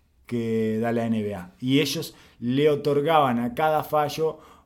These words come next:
eh, cierto puntaje, digamos, que se suponía iban perdiendo con respecto a las eficiencias de sus jugadores o sus ataques, o en fin, eh, dependiendo de qué tipo de fallo había sido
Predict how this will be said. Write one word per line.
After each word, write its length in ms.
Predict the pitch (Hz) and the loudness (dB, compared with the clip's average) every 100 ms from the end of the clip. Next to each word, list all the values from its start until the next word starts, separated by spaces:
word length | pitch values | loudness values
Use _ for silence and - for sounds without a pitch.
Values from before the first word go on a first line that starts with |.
| _ - | _ -20
eh, 400 | 98 87 92 92 | -18 -16 -18 -14
cierto 420 | 95 135 131 123 | -6 -4 0 -2
puntaje, 600 | 120 131 123 123 113 117 117 | -2 -2 0 0 -2 -4 -4
digamos, 360 | 117 120 123 | -2 -2 -2
que 200 | - 127 | -6 -8
se 120 | 123 | -6
suponía 380 | 110 113 117 123 | -8 -4 -2 0
iban 160 | 127 127 | 0 0
perdiendo 760 | 135 131 135 135 131 139 135 - - | -2 0 2 2 2 0 0 -6 -14
con 200 | - 139 | -4 -2
respecto 800 | 139 127 - - 151 - 156 143 - - - - | -2 -4 -6 -4 -4 0 2 2 -2 -20 -20 -10
a 360 | 131 135 135 | -4 -2 0
las 640 | 139 123 117 107 98 98 113 | -2 -2 -4 -6 -10 -12 -14
eficiencias 800 | 107 117 - 139 127 120 113 | -10 -8 -2 -2 -2 -4 -6
de 420 | 104 110 110 107 107 | -2 0 0 -2 -4
sus 380 | - 110 101 | -8 -10 -10
jugadores 440 | 92 104 113 110 110 | -8 -4 -2 -2 -6
o 40 | |
sus 200 | - - | -10 -10
ataques, 580 | 110 - 104 - 202 - | -8 -6 -8 -8 -10 -10
o 100 | 95 | -12
en 80 | 90 | -8
fin, 240 | 120 107 95 | -6 -6 -10
eh, 160 | 92 101 101 104 | -14 -18 -18 -18
dependiendo 600 | 107 107 113 139 147 147 | -12 -8 -4 -2 0 0
de 300 | 131 127 127 | 0 0 -4
qué 160 | - 156 | -6 -6
tipo 260 | 156 127 135 | -4 -2 -2
de 80 | |
fallo 260 | 127 143 139 | 0 -2 0
había 160 | 135 135 | 0 0
sido 400 | 156 151 156 | -2 2 2